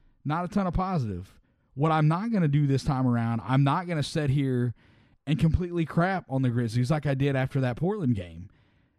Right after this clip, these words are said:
I hate recording podcasts like that. It's not fun. It's not fun for you guys to listen to. It's not fun for me to record. It's just zero fun. So here we are, six games into the season. Grizzlies are three and three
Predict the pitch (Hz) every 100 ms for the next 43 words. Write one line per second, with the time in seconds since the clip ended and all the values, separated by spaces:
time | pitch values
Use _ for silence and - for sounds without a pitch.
0 | _ _ 139 156 175 196 196 202 226 196
1 | 175 175 226 214 127 104 127 104 - 92
2 | 123 127 175 185 - 202 147 101 107 117
3 | 156 160 156 175 151 139 180 180 160 143
4 | 151 180 190 185 202 196 - - - -
5 | 123 147 165 175 190 185 165 151 175 160
6 | 135 123 170 175 170 151 - _ _ _
7 | _ - 170 - 110 123 180 - - 123
8 | 123 180 175 160 151 170 147 107 80 -
9 | - - - - - _ - - _ _
10 | - 156 214 240 208 160 110 101 - -
11 | 214 - 202 196 180 175 147 190 160 160
12 | 143 170 170 147 143 180 180 156 139 156
13 | 156 143